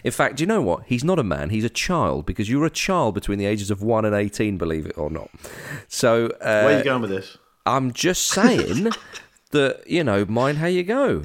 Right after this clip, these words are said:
Speaker 1: uh,
Speaker 2: <laughs>
Speaker 1: Mo Salah. But, um, <laughs> no, I'm just
Speaker 2: It's taken a turn, isn't it? I'd like to see you carry on with this, actually, this particular line of, uh,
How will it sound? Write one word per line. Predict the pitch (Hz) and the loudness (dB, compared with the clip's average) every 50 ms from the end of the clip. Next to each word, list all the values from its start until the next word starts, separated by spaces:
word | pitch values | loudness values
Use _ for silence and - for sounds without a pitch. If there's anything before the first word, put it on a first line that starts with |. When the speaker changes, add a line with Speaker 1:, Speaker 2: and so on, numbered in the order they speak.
| - - - | -2 -2 0
Speaker 1:
uh, | 92 - - | 2 0 0
Speaker 2:
<laughs> | 87 | 0
Speaker 1:
Mo | 85 80 78 | -2 -2 -2
Salah. | - - 95 78 76 87 127 - - - - - - - | -2 -2 0 0 2 0 0 -2 -4 -10 -16 -16 -4 0
But, | 156 151 147 - - | 2 2 2 2 2
um, | 139 135 135 143 143 - - | 2 2 2 2 -2 0 0
<laughs> | |
no, | 160 - - - - | -2 0 0 0 0
I'm | 156 - - - - - - - 349 285 - - 381 - - - | 0 0 0 0 -2 -2 0 0 -2 -2 0 0 -2 -2 -2 -2
just | - - 160 - - - - - - - - | -2 -2 -2 -2 -4 -8 -8 -8 -10 -8 -8
Speaker 2:
It's | 302 - - - - - - - - - - - - - - - | -8 -8 -6 -6 -6 -6 -6 -4 -4 -4 -4 -4 -2 -2 -2 0
taken | - 190 147 151 - 151 120 | 2 2 4 4 4 2 2
a | 120 | 0
turn, | 113 - 151 117 117 180 254 269 - - - - - _ - - - _ _ - - - | 0 2 4 4 4 2 0 -4 -8 -12 -12 -12 -8 _ -8 -8 -8 _ _ -6 -6 -6
isn't | - 247 190 | -4 -2 -2
it? | - 117 - - - - - - - - - - | 0 0 -2 -4 -8 -12 -12 -12 -14 -10 -6 -6
I'd | - - | -2 0
like | - - - | 0 0 0
to | - | 0
see | - 185 160 | 2 4 4
you | 156 | 4
carry | 156 - 139 139 143 | 4 4 4 4 4
on | 185 208 - | 4 2 2
with | 151 123 | 2 0
this, | 127 127 123 | 2 2 2
actually, | - - - 113 120 156 | 0 -2 -2 -4 -2 0
this | - 262 247 - | 2 2 0 0
particular | - 160 - - 151 - 143 123 117 | -2 -4 -4 -4 -2 0 2 2 4
line | 117 117 117 117 110 - 117 | 4 6 6 4 4 2 0
of, | |
uh, | 110 | 2